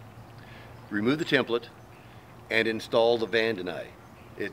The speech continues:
takes approximately three to five minutes to install the Van Denai onto the mounting system.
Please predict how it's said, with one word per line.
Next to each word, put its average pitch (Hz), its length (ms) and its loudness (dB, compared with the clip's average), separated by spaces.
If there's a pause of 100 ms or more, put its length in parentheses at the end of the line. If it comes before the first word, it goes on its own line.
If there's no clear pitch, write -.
(140)
takes 120 280 -4
approximately 127 760 -2
three 135 320 -6
to 110 100 -12
five 117 300 2
minutes 92 420 -6 (540)
to 113 120 -4
install 107 560 2 (260)
the 95 60 -12
Van 107 280 -2
Denai 98 420 -2 (540)
onto 107 460 -2
the 95 120 -10
mounting 90 340 -4
system. - 340 -12